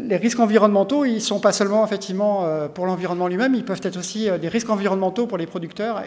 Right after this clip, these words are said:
Et, euh, donc, euh, un exemple toujours aussi local, euh, c'est à Saint-Malo. Donc, toujours en, ici, en, dans la ferme de Seaweed, en deux mille dix-neuf, la production locale, donc ici, de, de wakame, qui est cultivée dans la Rance, a été détruite, euh, en pratiquement, euh, l'espace de, de, de, d'une semaine ou deux.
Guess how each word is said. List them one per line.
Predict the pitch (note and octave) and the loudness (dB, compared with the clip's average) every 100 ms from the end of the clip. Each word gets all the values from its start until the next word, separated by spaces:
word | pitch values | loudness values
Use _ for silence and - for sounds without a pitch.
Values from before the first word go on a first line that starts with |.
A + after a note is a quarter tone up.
| - | -8
Et, | E3+ E3+ D#3 | -6 -4 -4
euh, | D3+ C#3+ | -4 -6
donc, | C#3 D#3+ F#3 F3 | -8 -8 -6 -6
euh, | D#3+ C#3+ C#3 - | -6 -6 -8 -6
un | E3 | -6
exemple | F3 G3 G#3 | -2 -2 -2
toujours | F#3 G3+ | -4 -4
aussi | F3+ E3+ - F#3+ | -4 -6 -8 -6
local, | F3 F3+ G#3+ G#3+ | -4 0 0 -2
euh, | D#3+ D3+ D3 | -4 -8 -12
c'est | - D#3+ | -10 -8
à | D#3 | -6
Saint-Malo. | D3+ G3 F3 G#3 A#3 - - - _ | -2 -2 0 -2 -4 -12 -20 -20 _
Donc, | E3 F3 | -8 -8
toujours | G3+ F#3 G3 | -8 -4 -4
en, | E3+ - - - | -4 -6 -14 -14
ici, | - G3 | -8 -4
en, | E3 C#3+ C#3 | -2 -4 -6
dans | D3 | -4
la | D#3 | -4
ferme | D3+ A3 | 0 0
de | G3+ | 0
Seaweed, | F#3+ G3 A3+ | -2 -4 0
en | G#3+ E3 D#3+ | 0 0 -2
deux | G#3 | 0
mille | A3 | 0
dix-neuf, | G3 - C#4+ A#3+ D#3+ C#3+ - - - _ | -2 -2 -2 -2 -6 -8 -12 -20 -20 _
la | - D#3 | -8 -4
production | G#3 G3 - G#3 | -4 -4 -2 0
locale, | G3 F#3 G3+ | 0 2 2
donc | F#3 E3 D3+ D#3+ | 2 -2 -6 -10
ici, | D3+ - | -10 -2
de, | F#3 D3+ | 0 0
de | C#3+ | 0
wakame, | D3+ D#3 F3+ B3 | -2 -2 -2 -2
qui | A#3 | -4
est | |
cultivée | - F3 F3+ E3+ | -8 -10 -8 -6
dans | E3+ D#3 | -6 -6
la | D3 | -4
Rance, | G#3 B3+ - C#3 C3+ - - - - | -4 -4 -6 -8 -10 -20 -20 -20 -10
a | D3+ | -6
été | F3+ | -2
détruite, | G3 G3+ G3 A#3+ | 0 0 0 -2
euh, | G3+ E3+ D#3+ - | 0 0 0 -6
en | - D3+ D3+ | -8 -6 -4
pratiquement, | D#3+ - F#3 F#3 F#3+ F#3 E3+ D3 | -6 -8 -8 -4 -2 0 -2 -4
euh, | |
l'espace | C#3+ D3+ F3 E3 | -8 -8 -8 -8
de, | D3 C3+ | -8 -10
de, | B2+ C3+ B2+ | -10 -10 -10
de, | C3+ B2+ | -10 -12
d'une | B2 D#3 | -12 -10
semaine | - F3+ F3+ | -6 -4 -2
ou | D#3+ | -2
deux. | E3 A#3+ | -2 -4